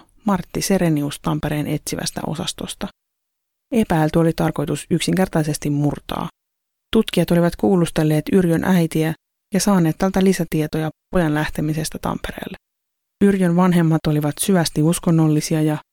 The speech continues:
vaikuttivat kunnollisilta. He kertoivat, että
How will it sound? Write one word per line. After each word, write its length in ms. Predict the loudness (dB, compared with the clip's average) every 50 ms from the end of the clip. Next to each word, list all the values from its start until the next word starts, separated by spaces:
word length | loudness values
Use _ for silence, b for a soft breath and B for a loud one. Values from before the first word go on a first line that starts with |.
| _ _ _ 0
vaikuttivat 520 | 0 0 0 -2 -4 -4 -4 -4 -4 -4
kunnollisilta. 800 | -2 0 2 4 4 4 4 2 0 -2 -2 -6 -4 -4 -4 -4 -4 -6 _ _ _ _ _ _ -2 0
He 60 | 0 2
kertoivat, 440 | 2 2 2 2 2 2 2 2 2
että 220 | 0 -2 _ -4